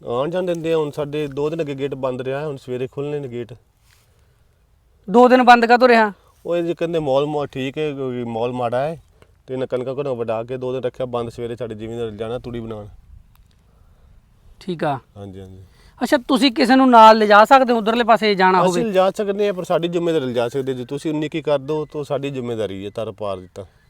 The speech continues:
Speaker 2: ਮਤਲਬ ਤੁਸੀਂ ਕਿਸੇ ਨੂੰ ਨਾਲ ਲੈ ਜਾਓ,
Speaker 1: ਨਾਲ
Speaker 2: ਜੇ
Speaker 1: ਲੈ
Speaker 2: ਉਹਨੇ
Speaker 1: ਜਾਓ।
Speaker 2: ਕੋਈ ਗੜਬੜ ਕਰਤੀ ਤਾਂ ਵਿੱਚ ਤੁਸੀਂ ਹੀ ਫਸੋਗੇ।
Speaker 1: ਉਹ ਸਾਡਾ ਜ਼ਿੰਮੇਵਾਰੀ ਹੈ, ਕੱਲ੍ਹ ਨੂੰ ਕੋਈ ਉਨੀ ਕੀ ਹੋ ਗਿਆ ਤਾਂ।
Speaker 2: ਤੁਹਾਡੀ ਜ਼ਿੰਮੇਵਾਰੀ ਹੈ।
Speaker 1: ਹਾਂਜੀ, ਹਾਂਜੀ।
Speaker 2: ਅੱਛਾ, ਕੋਈ ਚੀਜ਼ ਮਤਲਬ ਕੁਛ ਲਿਜਾ ਸਕਦੇ ਆਪਾਂ ਕਿ ਉਧਰ ਕੁਛ ਵੀ ਨਹੀਂ?
Speaker 1: ਉਧਰ ਕੁਝ ਵੀ ਨਾ ਪੈਸਾ, ਨਾ ਮੋਬਾਈਲ, ਨਾ ਕੁਛ, ਨਾ ਸੋਨਾ,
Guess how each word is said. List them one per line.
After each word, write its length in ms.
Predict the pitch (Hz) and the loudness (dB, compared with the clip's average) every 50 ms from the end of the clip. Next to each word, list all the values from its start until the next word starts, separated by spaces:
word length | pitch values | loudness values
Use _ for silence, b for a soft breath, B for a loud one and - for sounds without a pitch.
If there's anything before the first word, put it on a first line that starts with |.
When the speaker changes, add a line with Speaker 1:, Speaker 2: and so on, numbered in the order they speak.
| _ _ _ _ _ - | _ _ _ _ _ 0
Speaker 2:
ਮਤਲਬ 300 | 202 208 208 233 226 202 | 0 2 2 2 -2 -2
ਤੁਸੀਂ 200 | 233 226 175 233 | -2 -2 -2 -2
ਕਿਸੇ 240 | 196 240 202 196 226 | -2 0 2 2 2
ਨੂੰ 140 | 233 233 233 | 2 4 6
ਨਾਲ 280 | 208 196 196 196 196 | 8 10 10 10 10
ਲੈ 160 | 190 180 180 | 8 6 4
ਜਾਓ, 300 | 180 185 185 185 180 180 | 4 2 2 0 0 -2
Speaker 1:
ਨਾਲ 160 | 180 120 123 131 | -2 0 2 4
Speaker 2:
ਜੇ 60 | 139 | 6
Speaker 1:
ਲੈ 60 | 214 | 6
Speaker 2:
ਉਹਨੇ 260 | 220 226 214 226 247 | 6 6 6 4 4
Speaker 1:
ਜਾਓ। 60 | 254 | 2
Speaker 2:
ਕੋਈ 160 | 240 262 247 214 | 2 0 4 6
ਗੜਬੜ 340 | 220 214 202 202 196 214 | 8 6 8 6 4 4
ਕਰਤੀ 320 | 214 196 208 196 185 - 202 | 6 6 6 6 6 4 0
ਤਾਂ 100 | 196 214 | 0 0
ਵਿੱਚ 160 | 208 190 208 | 0 0 -2
ਤੁਸੀਂ 280 | 202 208 202 165 214 220 | -4 -4 -6 -4 -4 -4
ਹੀ 60 | 226 | -2
ਫਸੋਗੇ। 380 | 185 202 180 170 170 170 160 | -2 -2 0 0 0 0 2
Speaker 1:
ਉਹ 100 | 185 190 180 | 2 2 2
ਸਾਡਾ 260 | - 175 165 180 190 | 2 2 2 2 0
ਜ਼ਿੰਮੇਵਾਰੀ 540 | 180 160 156 135 143 143 120 110 120 123 135 | 0 -2 -2 0 0 0 0 0 -2 -4 -4
ਹੈ, 60 | 147 147 | -6 -4
ਕੱਲ੍ਹ 160 | - 135 127 | -4 -4 -4
ਨੂੰ 100 | 127 123 | -4 -4
ਕੋਈ 100 | 110 123 | -4 -6
ਉਨੀ 180 | 117 117 117 117 | -6 -6 -6 -8
ਕੀ 100 | 110 120 | -6 -8
ਹੋ 120 | 113 101 | -8 -6
ਗਿਆ 120 | 92 104 104 | -6 -8 -10
ਤਾਂ। 160 | - - 110 98 _ _ _ _ _ _ _ _ _ _ _ _ _ _ _ _ _ _ _ _ _ _ _ _ _ _ _ _ _ _ _ _ _ _ _ | -10 -14 -18 -20 _ _ _ _ _ _ _ _ _ _ _ _ _ _ _ _ _ _ _ _ _ _ _ _ _ _ _ _ _ _ _ _ _ _ _
Speaker 2:
ਤੁਹਾਡੀ 240 | - 180 170 170 175 | -6 -4 -4 -4 -4
ਜ਼ਿੰਮੇਵਾਰੀ 460 | 160 165 160 156 156 151 143 143 139 | -2 -2 -2 -2 -2 -2 -4 -4 -4
ਹੈ। 40 | - | -6
Speaker 1:
ਹਾਂਜੀ, 160 | 107 107 104 | -6 -6 -6
ਹਾਂਜੀ। 120 | 107 104 | -4 -4
Speaker 2:
ਅੱਛਾ, 120 | 247 - 269 | -4 -4 0
ਕੋਈ 240 | - 285 262 269 233 | 2 4 4 4 2
ਚੀਜ਼ 340 | - 254 254 254 247 233 | 2 2 2 2 4 2
ਮਤਲਬ 360 | 247 240 240 240 240 233 226 202 | 4 4 4 4 4 0 0 -2
ਕੁਛ 180 | 233 214 - | -2 -2 0
ਲਿਜਾ 300 | 226 214 196 196 196 196 | 0 2 4 6 6 6
ਸਕਦੇ 300 | 196 - 214 202 208 208 | 6 6 2 2 2 0
ਆਪਾਂ 180 | 208 180 208 190 | 0 -2 -2 -4
ਕਿ 80 | 196 | -4
ਉਧਰ 200 | 208 196 180 202 | -4 -2 -4 -4
ਕੁਛ 180 | 190 214 196 170 | -4 -4 -4 -2
ਵੀ 140 | 190 202 208 | -2 0 0
ਨਹੀਂ? 140 | 202 196 180 - - | 0 -2 -4 -2 -4
Speaker 1:
ਉਧਰ 200 | 185 190 196 190 | 0 0 0 0
ਕੁਝ 220 | 175 - 190 190 | 0 0 -2 0
ਵੀ 140 | 208 180 175 | 0 -2 -4
ਨਾ 160 | 156 170 170 | -2 0 -2
ਪੈਸਾ, 420 | 160 - - 147 147 139 - 160 156 | 0 2 2 2 2 2 0 0 0
ਨਾ 120 | 151 147 | 0 -2
ਮੋਬਾਈਲ, 400 | 139 135 127 127 127 135 139 143 | -4 -2 -2 0 2 2 0 0
ਨਾ 180 | 139 139 139 135 | -2 -4 -6 -6
ਕੁਛ, 360 | 123 - 135 139 131 - - | -8 -8 -8 -10 -10 -12 -12
ਨਾ 140 | 127 127 127 | -10 -8 -8
ਸੋਨਾ, 420 | - - 123 120 117 123 123 120 | -6 -6 -8 -6 -6 -6 -8 -8